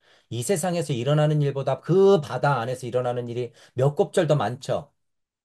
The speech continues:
마치 그거라는 거야. 무쟁이라고 하는 건 마치 무의 바다에 쟁하고 있는 상태예요. 엄청난 다툼의 상태. 뭐, 음양의 진동값이 예를 들어서.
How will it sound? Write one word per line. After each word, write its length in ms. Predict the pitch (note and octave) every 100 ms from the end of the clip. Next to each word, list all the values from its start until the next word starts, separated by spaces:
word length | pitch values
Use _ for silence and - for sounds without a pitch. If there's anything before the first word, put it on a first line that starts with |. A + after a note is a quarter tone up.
| _
마치 440 | B2+ D3+ - G#3+
그거라는 500 | - C3+ C#3+ C3 A#2+
거야. 140 | G#2 F#2
무쟁이라고 720 | G#2 D3 A3+ G#3 E3+ C#3+ B2+
하는 200 | B2 A#2
건 300 | C#3 C3 - _ _ _ _ _
마치 600 | F3+ B2 D#3 D#3 - A3
무의 320 | C3 D3 F3
바다에 540 | - G#2+ B2 C3+ B2+ -
쟁하고 640 | - A2+ F#3+ G3+ F3+ D#3+
있는 200 | B2 A#2+
상태예요. 440 | A#2+ A2 - A2 B2+
엄청난 720 | G2+ D3 G#3+ - G#3+ G#3 G3+
다툼의 440 | D3 G#2 - F3 D#3
상태. 280 | B2+ -
뭐, 280 | G2 C3 B2+
음양의 280 | A2+ A#2 A2
진동값이 800 | - G#2+ A2 G#2 F#2+ - C#3 D#3 D#3+
예를 220 | G2 G2+
들어서. 420 | F#2+ E2 D#2 D2